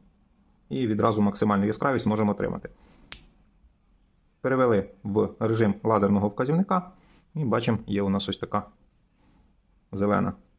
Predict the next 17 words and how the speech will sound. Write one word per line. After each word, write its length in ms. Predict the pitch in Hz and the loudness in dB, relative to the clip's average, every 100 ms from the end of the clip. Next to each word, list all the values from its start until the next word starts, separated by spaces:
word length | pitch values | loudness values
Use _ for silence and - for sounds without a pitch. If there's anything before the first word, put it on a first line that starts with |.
| _ _ _ _ _ _ _ | _ _ _ _ _ _ _
крапка, 380 | 127 117 - 202 - - | -2 -2 -2 -4 -6 -18
яка 220 | - 120 | -8 -6
світиться. 440 | - 104 - - 107 - _ _ - _ - _ _ _ _ _ | -2 -2 -2 -6 -8 -10 _ _ -20 _ -20 _ _ _ _ _
В 40 | |
цьому 180 | - 170 | -2 0
положенні 560 | 170 160 160 151 143 - _ | 2 2 4 2 0 -4 _
у 80 | - | -4
нас 160 | 117 117 | -2 0
доступний 460 | 104 127 123 113 | 0 0 0 0
ультрафіолетовий 840 | 113 110 98 - 107 101 - 98 | 0 0 -2 0 2 2 2 -2
світлодіод 500 | 98 104 120 156 180 180 - _ _ _ | -2 -2 -2 0 0 -2 -12 _ _ _
з 240 | 107 113 143 | -6 -2 -2
двома 380 | 131 104 113 | 0 2 2
рівнями 340 | 107 110 101 98 | 2 2 2 2
яскравості. 600 | 98 - - - - - _ _ _ _ - - - - _ _ _ _ _ _ _ _ _ _ _ _ - | 0 -2 -2 -4 -8 -18 _ _ _ _ -20 -20 -20 -20 _ _ _ _ _ _ _ _ _ _ _ _ -6
Якщо 280 | 117 113 110 | -4 0 0
відкрити, 480 | 107 - 104 - | 0 0 0 0